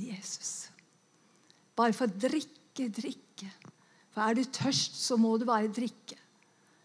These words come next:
Tor, han klager på meg, for jeg drikker alt for lite. Han kommer stadig med vannglass. Sett det foran meg. «Drikk, Elsa», sier han. Ja, drikk av kilden. Drikk. Halleluja.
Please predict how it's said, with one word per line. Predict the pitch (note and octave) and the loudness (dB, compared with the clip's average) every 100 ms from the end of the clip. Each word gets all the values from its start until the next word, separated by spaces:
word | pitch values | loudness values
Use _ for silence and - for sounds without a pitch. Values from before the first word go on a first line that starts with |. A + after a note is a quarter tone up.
| _ | _
Tor, | - G#3+ A3 | -6 -2 0
han | A3 A3 | 2 0
klager | A3+ A#3+ A3+ G#3+ | 4 4 4 2
på | A#3 A3+ | 4 4
meg, | G#3+ G#3+ | 6 4
for | A#3 | 2
jeg | G#3 | 2
drikker | G#3+ G#3 G#3+ | 2 2 2
alt | G#3 G3+ | 2 0
for | - G#3 | -4 -2
lite. | F3+ E3+ F#3+ | -2 -4 -10
Han | F#3 | -4
kommer | A3 A3+ | 2 2
stadig | - B3+ B3 A#3 G#3+ A#3+ | 4 6 8 6 6 4
med | B3 | 6
vannglass. | A#3+ G3+ G3+ G3 - - - - - - | 4 4 0 -4 -8 -16 -20 -20 -20 -10
Sett | - B3+ B3+ - | 2 2 2 0
det | A#3+ | 4
foran | B3 G#3+ F#3 F#3+ | 6 6 4 2
meg. | D#3+ F#3+ - - _ - - | -2 -10 -20 -20 _ -20 -10
«Drikk, | - C#4+ - - | 0 0 0 -4
Elsa», | G#3+ F#3 - - | -4 -6 -14 -18
sier | - - | -20 -20
han. | - G3+ _ _ _ _ _ - _ - _ - | -20 -20 _ _ _ _ _ -20 _ -20 _ -10
Ja, | F3+ G3+ - _ _ - | -10 -12 -18 _ _ -6
drikk | G#3 A3+ - _ G3 | -2 -2 -6 _ -6
av | F#3+ | -6
kilden. | G3 F#3 - - - _ _ _ _ _ - | -6 -8 -10 -16 -20 _ _ _ _ _ -4
Drikk. | G#3 G3 - - - - - _ - _ _ - - _ _ - | 0 0 -4 -14 -14 -14 -20 _ -20 _ _ -20 -20 _ _ -2
Halleluja. | G3+ F#3 F#3 F3+ G3+ - | 2 4 4 0 -4 -12